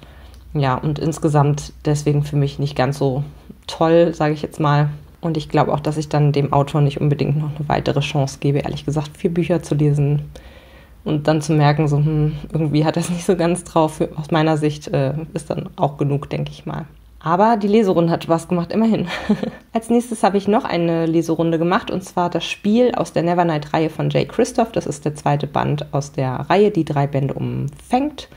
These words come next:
Ähm, das hier war jetzt ein Rezensionsexemplar aus dem Argon Verlag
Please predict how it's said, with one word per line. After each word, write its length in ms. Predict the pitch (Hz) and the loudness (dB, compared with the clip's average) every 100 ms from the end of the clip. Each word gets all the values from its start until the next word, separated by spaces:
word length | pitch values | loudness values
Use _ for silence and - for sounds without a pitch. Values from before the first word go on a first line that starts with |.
| - - - - - | -20 -20 -20 -8 -2
Ähm, 200 | 175 175 | 0 2
das 180 | 185 | 2
hier 100 | 214 | 2
war 100 | 190 | 2
jetzt 160 | 175 - | 0 0
ein 160 | 147 151 | -2 0
Rezensionsexemplar 880 | 151 147 151 160 226 214 185 - 135 | -2 -2 0 0 -2 -4 -4 -2 -2
aus 80 | 147 | -2
dem 180 | 160 | -4
Argon 280 | - 226 214 | -2 0 0
Verlag 500 | 220 190 180 180 - | 0 0 0 -2 -4